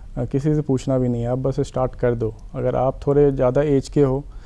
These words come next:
तब तो आप बहुत ही अच्छी, ज़्यादा, ज़्यादा research करो उस चीज़ को लेके और फिर उस, अ,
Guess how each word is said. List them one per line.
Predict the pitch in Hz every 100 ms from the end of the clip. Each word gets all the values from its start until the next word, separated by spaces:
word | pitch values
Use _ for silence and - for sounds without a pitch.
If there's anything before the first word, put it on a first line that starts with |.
| - - -
तब | 127 147
तो |
आप | 139 -
बहुत | 135 123 143
ही | 160
अच्छी, | 151 -
ज़्यादा, | 151 139 143 143
ज़्यादा | 151 139 135 151
research | 143 123 123 -
करो | 120 117 113 - -
उस | 123
चीज़ | 127 117
को | 123
लेके | 113 113
और | 117 120
फिर | - 143 147 151 - - -
उस, | 143 - -
अ, | 127 127